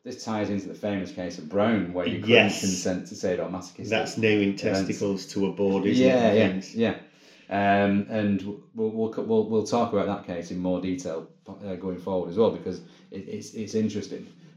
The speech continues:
Speaker 1: Um, but, for, s-, so even though it couldn't be a defence, the difference between forced and consensual sexual activity for sentencing purposes is clearly huge.
Speaker 2: Yes.
Speaker 1: You know what I mean? So it,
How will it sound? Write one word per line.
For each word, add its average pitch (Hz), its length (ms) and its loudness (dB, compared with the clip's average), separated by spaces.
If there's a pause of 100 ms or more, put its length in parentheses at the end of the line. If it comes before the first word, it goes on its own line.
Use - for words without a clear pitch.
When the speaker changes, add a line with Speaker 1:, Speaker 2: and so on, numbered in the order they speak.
Speaker 1:
Um, 95 560 -6 (1040)
but, 117 580 2 (320)
for, 120 80 -10
s-, - 220 -12
so 117 200 2
even 147 180 8
though 127 80 8
it 127 80 2
couldn't 127 160 0
be 113 100 4
a 101 40 6
defence, - 760 -4 (440)
the 107 80 -12
difference 135 400 0
between 101 480 -2
forced - 760 2 (140)
and 98 320 -10
consensual 104 600 -4
sexual - 340 -8
activity 92 480 -6
for 95 100 -12
sentencing 110 540 -2
purposes 85 380 -8
is 95 140 -6
clearly 135 360 2
huge. - 480 -6
Speaker 2:
Yes. - 460 0
Speaker 1:
You 107 120 0
know 110 60 2
what 117 80 4
I 101 40 4
mean? - 140 -4
So 101 320 2
it, 110 220 -6